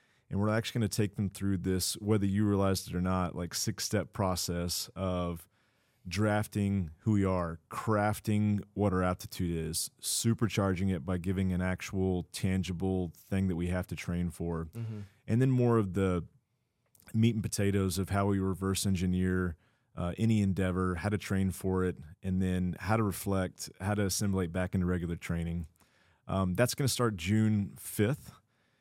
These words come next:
Speaker 1: And so when you're listening to this, it, it w-, may be close to being filled up, but if that is something that you're interested in, we want you to reach out. There's a specific link on here that we'll put for that. And anything you wanna say before we close out?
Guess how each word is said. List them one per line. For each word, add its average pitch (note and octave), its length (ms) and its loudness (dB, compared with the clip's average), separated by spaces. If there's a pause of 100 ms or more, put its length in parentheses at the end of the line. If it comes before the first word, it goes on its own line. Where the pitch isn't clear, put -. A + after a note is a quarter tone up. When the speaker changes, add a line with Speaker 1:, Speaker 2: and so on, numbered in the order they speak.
(280)
Speaker 1:
And G2+ 160 0
so G#2+ 520 2
when A2+ 220 4
you're G#2+ 120 6
listening G#2+ 360 2
to G2 60 2
this, G2+ 340 0 (120)
it, E2+ 140 -12 (160)
it - 140 -12 (200)
w-, F#2+ 280 -8 (180)
may G#2+ 320 4
be G2 400 0
close G#2+ 260 2
to G2 160 0
being G2 440 -2
filled G2+ 260 0
up, G#2 180 0 (220)
but G#2 160 0
if G#2 320 -2
that A2 140 2
is A2+ 120 2
something A2 360 -2
that G2+ 260 0
you're F#2 160 -2
interested G2+ 340 0
in, G#2 220 2
we F#2 80 0
want F#2+ 260 -2
you G2+ 80 -2
to F2 260 -2
reach G2+ 280 0
out. G2 280 4
There's F2 200 -6
a F2+ 100 -4
specific F#2 520 -4
link G2 240 2
on F#2+ 100 2
here G2 160 2
that F2+ 80 -2
we'll E2+ 140 -6
put G2 320 -2
for G#2 300 0
that. G2 260 2 (920)
And A2 300 2
anything C#3 340 0
you C#3+ 80 0
wanna C#3 140 0
say B2+ 220 0
before A#2+ 280 -2
we A#2+ 80 2
close A#2+ 280 -2
out? C#3 260 -2